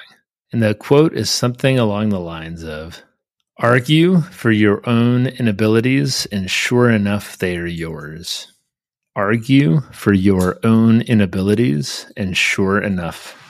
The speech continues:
they are yours. And I know that there are all kinds of stories in here, and I'm pointing at my body, that say,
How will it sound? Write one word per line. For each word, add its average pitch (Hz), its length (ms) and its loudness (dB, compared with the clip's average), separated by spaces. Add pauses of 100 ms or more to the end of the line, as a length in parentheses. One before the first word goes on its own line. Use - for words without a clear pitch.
(120)
they 92 160 0
are 87 200 -6
yours. 80 720 -8 (480)
And 113 160 -4
I 143 280 2
know 139 340 4
that 117 180 0
there 107 220 2
are 95 480 -4 (720)
all 113 340 2
kinds 120 480 2
of 95 160 -6
stories 110 640 0
in 120 140 2
here, 120 440 2 (100)
and 107 120 -2
I'm 95 140 -4
pointing 104 300 2
at 101 80 -2
my 101 100 -2
body, 95 480 -4 (380)
that 90 180 -2
say, 92 480 2